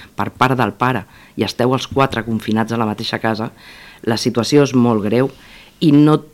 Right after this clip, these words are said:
com a entitat no, no disposes dels recursos per, per ajudar-la a fer aquesta fugida ràpida, ràpida, ni poder-li dir: «Tranquil·la, que demà estaràs en una casa d'acollida».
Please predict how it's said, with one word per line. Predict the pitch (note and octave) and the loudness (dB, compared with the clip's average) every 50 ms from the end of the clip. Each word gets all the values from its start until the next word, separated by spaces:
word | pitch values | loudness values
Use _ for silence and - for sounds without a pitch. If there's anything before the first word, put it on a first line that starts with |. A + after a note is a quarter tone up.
| _ - D#3 D3+ C#3 | _ -2 -2 -2 0
com | - - C3+ C3 | 2 4 4 4
a | C3 | 4
entitat | C3 B2+ B2+ C3 B2 - D#3+ E3 E3+ - - | 4 2 2 -2 0 2 2 0 0 0 -2
no, | D#3 D#3 D3+ D3+ D#3 D#3 D3+ - - | -2 0 2 2 2 2 0 0 0
no | C3 C3+ C#3+ C#3+ | 0 0 0 0
disposes | E3 D#3+ - - - - C3+ C#3+ B2+ B2+ C#3+ D3+ E3 - - - | 0 -2 -2 -4 -4 -2 -2 0 0 0 -2 -2 -4 -6 -10 -6
dels | B2 A#2 G#2+ G#2 A2 | -4 -4 -4 -2 -2
recursos | A2 A2 G#2+ - C3+ D3+ D#3+ - - - B2+ G#2 - - - _ _ - - - - - - - - - - _ _ _ _ _ _ _ | -4 -4 -4 -4 -4 -6 -4 -6 -6 -6 -6 -8 -8 -12 -20 _ _ -20 -20 -20 -20 -20 -20 -20 -20 -20 -20 _ _ _ _ _ _ _
per, | C3 B2+ B2 B2 B2+ A2 - - - | 0 2 2 2 2 0 0 -4 -4
per | - A#2+ A2+ | -4 -2 0
ajudar-la | A2+ A#2 G#2+ A2+ A2 A2 B2 B2+ C3+ D#3 D3 | 0 0 0 0 0 0 0 0 0 0 -2
a | - | -2
fer | - C3 A2+ | -2 -4 -4
aquesta | - A2+ - - B2+ A2+ | -4 -6 -4 -4 -4 -4
fugida | - A#2 A2 G#2 A2+ A#2 A2+ C#3+ - - - _ - | -2 -4 -4 -2 -2 -2 -2 -2 -4 -8 -10 _ -10
ràpida, | A2 A2 A2 A#2+ A#2 A2+ - - C#3 E3 A#3 - - - - - - _ _ - - - - | -8 -4 -2 0 0 0 0 -2 -4 -4 -4 -8 -10 -16 -20 -20 -20 _ _ -20 -20 -20 -16
ràpida, | F3 E3 - A#2+ G#2+ - - - C#3+ A3 - - - - - - - - | -10 -6 -4 -4 -4 -4 -4 -4 -4 -4 -6 -10 -14 -20 -20 -20 -6 0
ni | C#3 C#3+ C#3+ C#3 | 2 4 4 4
poder-li | - - C3+ C3 C3+ C#3 C3+ C#3 C#3 C#3+ C3+ D3+ C3+ | 4 4 4 6 6 6 6 4 4 4 2 2 2
dir: | B2 C3 B2+ - | 2 0 0 0
«Tranquil·la, | - A#2+ A#2+ A#2+ A#2 - D3 C#3 C3 D3 D#3+ F3 | 0 0 0 0 0 0 -2 0 2 2 2 2
que | E3 D3+ | 0 0
demà | C3+ C3 B2 A#2+ B2+ | 0 2 0 0 0
estaràs | - - - C3 C3+ B2+ A#2 | -2 -4 -4 -2 -2 -2 -2
en | A2+ A2+ | -2 -2
una | A2 A2+ A2+ G#2 | -2 -2 -2 -2
casa | - A2 A2 G#2+ A2 G#2+ | -2 -2 -2 -2 -2 -4
d'acollida». | G#2 G#2 G2+ - G#2+ B2 D3 D3 - - - | -4 -6 -6 -6 -4 -2 -2 -2 -4 -6 -10